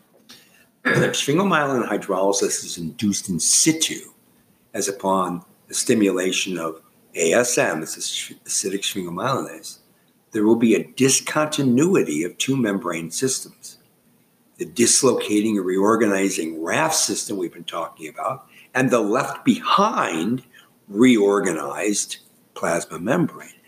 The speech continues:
Now that will occur because of a redistribution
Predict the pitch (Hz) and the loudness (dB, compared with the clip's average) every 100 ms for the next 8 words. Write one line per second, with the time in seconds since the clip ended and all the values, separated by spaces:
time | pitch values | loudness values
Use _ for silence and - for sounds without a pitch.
0 | _ 107 101 151 - 180 196 - - 104 | _ -2 2 2 4 4 4 0 0 2
1 | 101 117 - 107 - 143 123 87 92 123 | 4 0 -2 -4 0 0 0 -2 0 2
2 | 156 147 - 117 90 127 208 - - - | 2 0 2 0 2 2 2 0 -4 -10